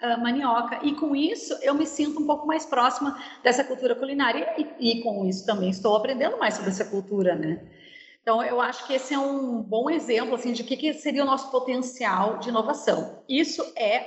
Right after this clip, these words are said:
potencial. Agora, a gente tem uma outra coisa que talvez seja importante falar sobre a execução da inovação. Pra que esse potencial se transforme em inovação de fato, a gente precisa ter empresas dentro do Brasil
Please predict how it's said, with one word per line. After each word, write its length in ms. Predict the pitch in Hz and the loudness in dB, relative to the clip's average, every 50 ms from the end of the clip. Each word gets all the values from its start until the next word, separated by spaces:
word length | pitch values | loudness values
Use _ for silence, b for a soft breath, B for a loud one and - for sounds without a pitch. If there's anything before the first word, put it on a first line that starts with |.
| - - - | -8 -4 2
potencial. 960 | - 269 311 302 330 330 - - - - 339 269 196 - - - 92 - B B B B B B B - | 4 4 4 4 0 -2 -2 -4 -4 0 2 2 4 2 0 -4 -8 -12 B B B B B B B -6
Agora, 220 | - 208 240 269 | 0 0 2 2
a 20 | 269 | 2
gente 200 | 269 294 285 - | 0 -2 -4 -2
tem 120 | 294 269 | -4 -2
uma 160 | 254 247 220 | 0 0 2
outra 300 | 202 269 320 - 370 339 | 4 2 2 2 0 -4
coisa 380 | - - 254 233 226 240 247 - | -4 -2 0 2 2 2 2 0
que 80 | - - | -4 -2
talvez 280 | 254 226 208 226 220 233 226 226 - - | -2 0 2 0 0 0 -2 -2 -4 -2
seja 260 | - 247 208 196 240 | 0 0 2 2 2
importante 460 | 220 226 233 220 - 226 - - - | 2 2 0 0 0 -4 -6 -2 -2
falar 220 | - 196 190 - | 0 2 2 2
sobre 320 | 196 - 233 190 202 214 - | 0 -2 -2 -2 -2 0 0
a 260 | - 190 190 190 208 | 2 2 2 2 2
execução 640 | 254 311 320 - 320 - - 311 302 - - 233 233 | 2 0 0 -2 -6 -4 -4 -4 -4 -2 -2 -2 0
da 120 | 233 240 226 | 2 4 4
inovação. 640 | 220 226 220 226 247 233 - - 196 165 165 - - - B B B B B B B _ | 4 2 2 0 0 0 2 2 2 2 0 -4 -10 -16 B B B B B B B _
Pra 160 | - 277 311 | 0 0 0
que 120 | - - 370 | 0 0 -2
esse 220 | 392 - - 381 | -2 -2 -4 -2
potencial 680 | - 285 277 - 285 254 240 - - 240 - - - 302 | 0 0 0 2 0 0 -2 0 0 2 2 4 2 0
se 160 | - - - | -2 -4 -6
transforme 480 | - - 226 - - 247 233 247 269 269 | -6 -6 -6 -2 2 2 4 4 4 2
em 40 | 254 | 0
inovação 480 | 233 220 214 226 220 - - 233 240 | 0 2 2 2 2 2 0 0 0
de 140 | 233 254 254 | 0 0 -2
fato, 580 | - - - - - 226 269 277 - - 190 185 B B B B B - | -4 -4 -2 0 2 2 2 0 0 -6 -8 -8 B B B B B 2
a 100 | - 190 | 4 4
gente 180 | 190 - - | 4 4 2
precisa 300 | - - - - 226 269 | -2 -8 -6 2 2 2
ter 120 | 269 277 277 | 4 4 2
empresas 920 | 269 269 - - - 220 196 208 214 240 - 285 262 - - - - - - | 0 0 0 0 -2 0 2 2 2 0 0 -4 -6 -8 -10 -12 -16 -4 0
dentro 360 | 196 185 196 240 - - - | 2 2 2 2 -2 -2 -2
do 80 | 220 196 | 0 2
Brasil 640 | 190 190 185 185 - 175 170 190 240 262 - | 4 4 4 4 2 -2 -2 0 0 -2 -4